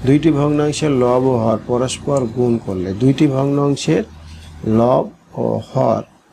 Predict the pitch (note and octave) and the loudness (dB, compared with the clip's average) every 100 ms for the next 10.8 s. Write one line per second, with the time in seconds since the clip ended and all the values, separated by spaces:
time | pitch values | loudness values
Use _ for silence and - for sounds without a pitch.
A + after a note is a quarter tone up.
0 | _ _ _ - C#3 C#3 - C3 A#2+ A#2 | _ _ _ -2 0 0 -4 -4 -4 -2
1 | A2+ A2 A#2 A2+ A2 G#2+ A#2 C#3+ C3+ A#2+ | -4 -2 -2 -2 -2 -2 0 -2 0 0
2 | A2 B2 A2+ A2+ G#2+ - - D3+ C#3+ A2 | 0 0 0 0 -2 -2 -4 -2 -2 -2
3 | F#2+ D2 - _ _ _ _ _ - - | -6 -12 -18 _ _ _ _ _ -20 -2
4 | C#3 B2 B2+ E3 A2+ A2 G#2+ G#2+ G#2 - | 0 0 0 -2 -4 -4 -2 -4 -6 -8
5 | - - B2 G2 - E2+ F2+ C#2 - - | -8 -6 -4 -4 -6 -10 -10 -12 -14 -20
6 | - - - - - - B2+ D3 D#3 - | -20 -20 -20 -20 -8 -2 2 2 2 -2
7 | C#3+ D3+ E3 E3 C#3 A#2+ C3 A#2+ A#2+ D3+ | -2 -2 0 0 2 2 0 2 2 2
8 | D#3 D3 B2 A#2 B2+ B2+ A2+ B2 A#2+ A#2+ | 2 0 -4 -4 -2 -2 -4 -2 -2 -2
9 | A2 A2 A2+ - A2+ G#2+ G#2+ A2 D3+ A3 | -2 -2 -2 -4 -6 -4 -2 0 -2 -4
10 | - - - - A#2 A2+ A2+ F3+ | -10 -8 -4 0 0 2 2 2